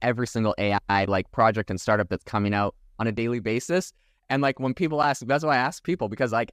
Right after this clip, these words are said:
I actually genuinely have a hard time telling you, like, this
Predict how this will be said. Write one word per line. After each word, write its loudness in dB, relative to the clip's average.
I 4
actually -2
genuinely -2
have 0
a 4
hard 0
time 0
telling 2
you, 0
like, 2
this -2